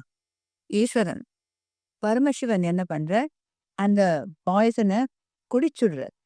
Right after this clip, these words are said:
அவர் குடிக்கிறதுனால அவரோட நெக்கெல்லாம் ப்ளூ ஆயிடுது. அதனால தான் அவருக்கு நீலகண்டன்ற பேர் இருக்கு. அதுக்கப்புறம் அதுலேருந்து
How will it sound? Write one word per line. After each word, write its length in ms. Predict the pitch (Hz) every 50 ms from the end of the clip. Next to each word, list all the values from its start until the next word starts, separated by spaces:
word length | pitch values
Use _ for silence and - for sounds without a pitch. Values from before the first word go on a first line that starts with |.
| _ _ _ _ _
அவர் 200 | 190 190 202 196 185 -
குடிக்கிறதுனால 640 | 247 254 302 - 330 311 - _ - 190 180 170 175 214 247 262
அவரோட 260 | 226 208 190 175 185 175 175
நெக்கெல்லாம் 580 | 180 196 214 - - 254 233 196 175 196 214 214 165
ப்ளூ 200 | 160 175 202 233 254 277 233
ஆயிடுது. 520 | 175 151 131 - - - 135 - 139 165 220 311 - _ _ _ _ _ _ _ _ _ _ _
அதனால 440 | - 175 180 202 214 233 220 190 185
தான் 180 | 208 254 269 233
அவருக்கு 280 | 190 185 175 170 - 226 208 180
நீலகண்டன்ற 880 | 190 226 247 269 262 233 - 190 175 165 - - 175 185 185 180 175 170 -
பேர் 280 | 170 165 170 175 170 - _ _ _ _ _
இருக்கு. 400 | 269 233 156 156 120 - - 135 - _ _ _ _ _ _ _ _ _ _ _ _ _ _ _ _ _ _ _ _ _ _ _ _ _ -
அதுக்கப்புறம் 520 | 220 226 269 247 320 302 - 339 330 294
அதுலேருந்து 440 | 214 202 220 220 208 185 175 180 220